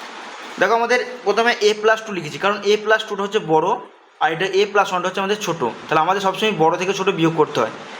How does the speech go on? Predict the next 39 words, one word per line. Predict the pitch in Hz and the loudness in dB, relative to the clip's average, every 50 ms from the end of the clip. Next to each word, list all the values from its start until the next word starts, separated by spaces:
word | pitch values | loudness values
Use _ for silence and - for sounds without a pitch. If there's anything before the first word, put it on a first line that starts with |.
| - - | -16 -10
তাহলে | - - 160 160 147 | -2 0 0 2 4
বিয়োগ | 156 180 196 190 190 | 4 4 4 4 4
করলে | 208 202 202 190 | 2 2 2 2
কত | 202 196 | 0 0
হচ্ছে | 202 202 196 202 | 0 0 0 0
দেখো | 208 196 208 151 165 160 | 2 2 0 2 4 4
a | 160 160 160 160 | 4 4 2 2
plus | 160 160 156 151 156 - - | 2 2 2 2 -2 -6 -6
two | 143 135 131 131 143 165 190 180 151 131 123 | -4 -4 -2 -2 -2 -2 -2 -2 0 2 2
minus | 117 117 123 135 139 151 160 165 160 - 156 156 | 2 2 2 0 0 0 0 0 0 0 0 0
a | 175 202 - - - - - - - - - 135 143 | 0 -2 -6 -12 -16 -16 -16 -16 -14 -12 -6 -2 0
minus | 156 165 180 190 185 - 202 | 0 2 2 0 2 2 0
one | 196 190 | 2 2
হয়ে | 185 185 | 2 0
যাবে, | 185 180 190 | 0 0 0
কারণ | 190 185 180 | 0 0 0
ব্র্যাকেটে | 165 170 170 185 185 185 185 | 0 0 0 0 -2 -2 0
তুলে | 185 185 175 | 0 2 2
এখানে | 170 180 180 202 226 247 - - - - - - | 2 2 0 0 0 -2 -6 -12 -16 -16 -4 2
প্লাসে | 156 156 156 156 175 | 2 2 2 2 2
মাইনাসে | 175 170 165 165 156 147 | 0 2 0 2 2 2
মাইনাস, | 151 156 165 185 202 233 240 - - - - - - - 131 | 2 2 2 2 2 2 2 -2 -8 -18 -20 -20 -10 -8 -6
এখানেও | 135 160 185 202 196 | -4 -2 -2 0 2
প্লাসে | 202 175 160 156 165 | 2 2 2 2 0
মাইনাসে | 165 165 175 208 196 165 | 0 0 0 0 0 2
মাইনাস। | 139 131 127 120 113 107 104 - - - - - - - - | 2 0 0 -2 -4 -4 -4 -8 -14 -20 -20 -20 -20 -6 0
ঠিক, | 196 214 233 226 - - - - - - - | 2 2 2 2 -4 -10 -14 -16 -18 -4 0
এবার | - 165 185 196 | 2 4 4 4
দেখো | 202 196 214 214 208 - | 2 0 0 -2 -2 2
প্লাসে | - 151 151 160 170 - - 208 214 226 254 - - - - - - - | 4 4 4 4 2 0 2 4 4 4 2 0 -6 -14 -20 -18 -8 -6
আর | 151 151 151 151 | -6 -2 2 2
মাইনাসে | 147 151 160 175 160 185 196 | 2 2 0 -2 0 0 0
আমাদের | 185 190 202 202 196 | 2 2 0 0 0
পরস্পর | 175 170 165 170 202 220 247 240 - - - - - - - | 0 0 0 2 4 4 4 2 -2 -10 -16 -18 -20 -6 -2
কেটে | 202 208 185 180 160 | 0 2 2 2 2
যাবে, | 135 113 107 107 - - - - - - - | 2 0 -2 -6 -8 -14 -20 -20 -20 -6 -4
আর | - 131 135 147 | -4 -2 0 2
দুই | 185 220 220 214 | 2 4 4 4
থেকে | 208 202 | 4 4